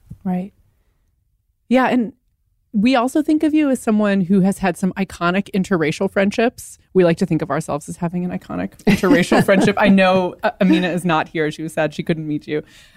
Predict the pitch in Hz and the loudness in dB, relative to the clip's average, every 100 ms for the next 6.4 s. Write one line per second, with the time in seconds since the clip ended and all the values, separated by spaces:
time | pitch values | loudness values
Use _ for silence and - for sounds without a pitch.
0 | _ 233 320 494 427 381 349 262 214 - | _ 0 0 0 -4 -2 0 0 -2 -4
1 | _ - 190 208 214 202 202 185 180 175 | _ -6 -4 -2 -2 -2 0 0 2 0
2 | 165 165 170 185 160 156 156 - 180 208 | 0 -2 -2 -4 -2 -2 -2 -2 -2 0
3 | 175 - 175 165 170 156 151 151 - 170 | -4 -2 -4 -4 -2 -2 -2 -4 -4 0
4 | 160 151 _ _ _ - _ _ 196 240 | 0 -2 _ _ _ -20 _ _ 0 2
5 | 311 - 233 214 - - - 190 175 175 | 2 0 0 -2 -10 -12 -2 -2 0 -2
6 | 156 - 190 - | -2 -4 -10 -12